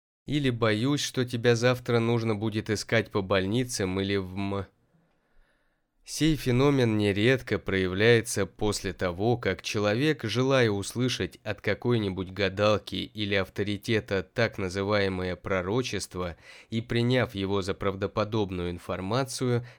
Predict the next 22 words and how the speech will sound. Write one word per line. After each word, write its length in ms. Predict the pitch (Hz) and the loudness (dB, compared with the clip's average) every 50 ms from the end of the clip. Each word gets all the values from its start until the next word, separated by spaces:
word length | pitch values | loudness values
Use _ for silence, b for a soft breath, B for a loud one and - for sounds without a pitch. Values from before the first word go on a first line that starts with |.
| _ | _
но 140 | - 123 131 | -4 -4 -2
чаще 400 | 123 - 135 120 117 120 - 113 | 0 2 2 2 2 2 0 -2
отрицательную, 1040 | 107 - - 110 113 104 - - 120 110 101 - 107 101 98 98 98 95 95 90 b b b b b b _ | -2 -2 -2 -4 -4 -4 -2 -2 0 0 0 -2 -2 -2 -2 0 0 0 -2 -4 b b b b b b _
может 480 | 107 110 135 151 160 147 139 123 123 | -4 0 0 2 2 0 -2 -4 -4
принять 560 | - 113 104 98 95 95 98 113 120 120 120 - | -2 0 0 0 2 2 2 2 2 0 -2 -6
и 100 | 113 113 | -10 -10
превратить 680 | - - 104 101 95 90 92 90 87 - 117 123 120 123 | -6 -4 -2 -2 0 0 0 -2 -2 -2 -4 -4 -2 -2
её 320 | 123 113 113 117 113 110 | -2 0 2 2 2 0
в 100 | 98 104 | 0 0
обязательную 840 | 131 135 123 120 110 95 98 95 92 90 - - 95 92 95 95 92 | -2 0 0 0 -2 -2 0 -2 -2 -2 -2 -4 -4 -2 -2 -2 -2
к 80 | - - | -4 -6
исполнению. 840 | 101 - - - 110 117 123 127 131 120 101 90 82 92 90 85 - B B B B B B B B | -8 -6 -4 -4 -2 -2 0 0 0 0 0 -2 -4 -6 -8 -10 -12 B B B B B B B B
И, 240 | - 101 98 95 92 | -4 -2 0 0 0
как 260 | - - 92 87 - | 0 -2 -2 -2 -2
ни 120 | - 95 90 | -4 -6 -6
странно, 680 | - - - 90 95 107 127 135 117 101 92 85 85 - | -6 -8 -4 -2 0 2 2 2 2 0 0 -2 -4 -6
она 300 | - 101 95 98 110 120 | -8 -6 -4 -2 -2 -2
становится 600 | 120 - 123 117 120 120 120 117 120 - - 117 | -2 0 2 2 4 4 2 2 0 0 0 0
реальностью, 840 | 107 113 117 120 123 120 101 92 90 85 - - - 90 73 - - - _ _ _ _ - | 2 2 4 4 4 4 2 2 -2 -4 -6 -8 -8 -10 -10 -10 -12 -16 _ _ _ _ -10
то 180 | - 90 92 | -6 -2 0
есть 320 | 104 120 120 120 - - - _ - | 0 0 -2 -4 -8 -16 -20 _ -10
исполняется. 960 | 113 110 - - - 110 107 110 107 101 90 85 82 82 - - - - - | -8 -8 -6 -4 -4 -2 -2 0 -2 -2 -2 -4 -6 -8 -10 -14 -14 -14 -16